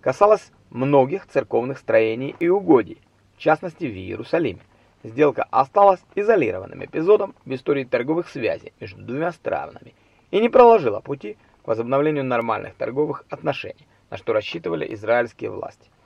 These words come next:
Объяснялось это теми же причинами, которые обусловили прекращение торговых отношений одиннадцатью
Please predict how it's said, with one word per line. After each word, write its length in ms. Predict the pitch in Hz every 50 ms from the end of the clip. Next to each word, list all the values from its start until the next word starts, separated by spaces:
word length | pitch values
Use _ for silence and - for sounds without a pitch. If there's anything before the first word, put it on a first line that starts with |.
| _ _ _ _ _ _ _ -
Объяснялось 600 | - - - 170 180 - 311 294 285 262 - -
это 140 | - 269 -
теми 280 | - 190 185 180 170
же 120 | 151 143 139
причинами, 580 | - 113 104 - - 147 151 160 160 156 156 -
которые 380 | - 113 - 104 104 - - _ -
обусловили 580 | - - 139 165 160 - 233 226 240 220 190
прекращение 680 | - - 139 - - - - - - 190 185 180 165 - _ _ _ _
торговых 460 | - 113 117 127 147 156 151 131 - -
отношений 640 | - - - - - - - 208 220 220 208 190 _ _ _ _ _ _
одиннадцатью 840 | - 156 127 101 98 123 160 180 175 151 - - 143 - 143 139 131